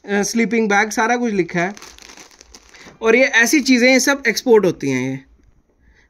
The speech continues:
बनती India में है, सब export होते हैं। ये देखिए कितनी प्यारी प्यारी चीज़ें आती हैं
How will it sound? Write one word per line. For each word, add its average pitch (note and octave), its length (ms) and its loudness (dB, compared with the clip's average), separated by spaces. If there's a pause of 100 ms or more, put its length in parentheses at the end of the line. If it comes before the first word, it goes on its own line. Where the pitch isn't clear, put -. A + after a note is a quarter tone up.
बनती G3 320 0
India A3+ 280 2
में A#3+ 120 0
है, B3+ 100 0
सब B3+ 200 -2
export G#3 380 0
होते F#3 240 0
हैं। F#3+ 60 2
ये F#3 100 4
देखिए E3+ 240 0
कितनी A#3 280 -4
प्यारी G3+ 280 0
प्यारी F3 260 0
चीज़ें C#3+ 300 -4
आती C3 200 -12
हैं A#2 120 -18